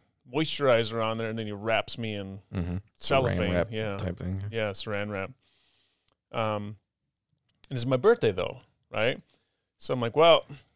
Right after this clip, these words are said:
Speaker 1: would it be bad if I went out and tied one on tonight?" <laughs> And he's like, "It's not advisable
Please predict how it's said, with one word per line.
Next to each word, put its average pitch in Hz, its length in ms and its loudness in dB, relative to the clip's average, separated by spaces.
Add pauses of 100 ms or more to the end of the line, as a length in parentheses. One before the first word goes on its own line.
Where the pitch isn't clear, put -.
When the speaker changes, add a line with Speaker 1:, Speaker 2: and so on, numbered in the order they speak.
(600)
Speaker 1:
would 139 100 -4
it 160 40 -2
be 196 60 -2
bad 147 520 2 (240)
if 120 160 -6
I 120 80 6
went 127 180 2
out 120 80 0
and 120 100 -8
tied 120 220 2
one 117 160 -2
on 117 160 -2
tonight?" 123 420 0
<laughs> - 40 -10 (540)
And 156 80 -4
he's 143 140 -2
like, 117 220 -2 (1000)
"It's 131 140 -4
not 160 160 2
advisable 127 760 4